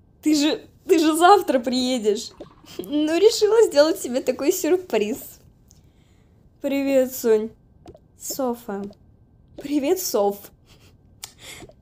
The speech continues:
Привет. Ой, а это кто у нас тут? Вы ребенка успели завести? Ты крестница моя. А, извините, леди.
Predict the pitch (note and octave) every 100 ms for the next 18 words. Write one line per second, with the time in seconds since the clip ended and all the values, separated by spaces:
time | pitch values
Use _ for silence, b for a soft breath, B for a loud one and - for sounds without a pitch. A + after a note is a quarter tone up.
0 | _ - - D4+ D4+ C4+ G3+ G3 - _
1 | _ b b b _ _ G#4+ B4 A#4 B3+
2 | G3 - _ _ - D4+ D4+ D#4 D4 -
3 | - G#3+ G#3 G3 G#3 A3+ - B4+ - -
4 | - _ D#4+ - B3 C4+ B3+ G#3+ G#3+ A3+
5 | A4 B4 A#4+ B4+ B4 A#4+ - A4 A4+ _
6 | - - _ - - - C4+ D#4+ E4+ E4
7 | C#4+ - A#3+ G#3 F#3+ F#3+ - B B -
8 | - D#4 C4 G#3+ _ _ A#3+ A3+ A3+ A#3
9 | A3 G3 F3+ - G3+ G3+ G#3 G#3 A3+